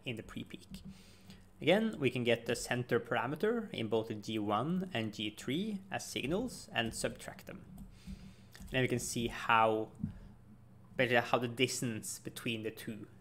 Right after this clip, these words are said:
chain changes. And here, there's also quite a big change, as we can see. Essentially, essentially towards the middle of,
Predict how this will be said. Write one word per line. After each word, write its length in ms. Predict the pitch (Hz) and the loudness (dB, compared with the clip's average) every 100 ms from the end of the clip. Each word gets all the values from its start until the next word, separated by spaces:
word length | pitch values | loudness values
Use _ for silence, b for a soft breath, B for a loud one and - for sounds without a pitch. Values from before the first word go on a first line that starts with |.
| - | -20
chain 340 | - - 123 117 | -14 -6 -6 -6
changes. 520 | - - - - - B B B B B - | -4 -4 -4 -8 -12 B B B B B -6
And 120 | - | -2
here, 300 | 120 160 214 | 4 4 4
there's 160 | 127 | 2
also 400 | - 123 135 131 | 2 4 4 2
quite 320 | 120 - 127 123 | -4 2 2 4
a 100 | 113 107 - - | 0 -6 -8 -2
big 180 | 110 | -2
change, 540 | - - - 52 - - | -2 -4 -2 -4 -8 -12
as 100 | - | -12
we 60 | |
can 160 | - 123 | -12 -10
see. 340 | - - 113 - | -10 -6 -6 -4
Essentially, 540 | - 139 156 202 233 - B B B B B | -2 -2 0 0 0 -4 B B B B B
essentially 280 | - 135 131 | 0 2 2
towards 380 | 120 120 117 | 4 4 2
the 160 | - 123 | 2 2
middle 260 | 107 110 | 4 2
of, 80 | 113 | 2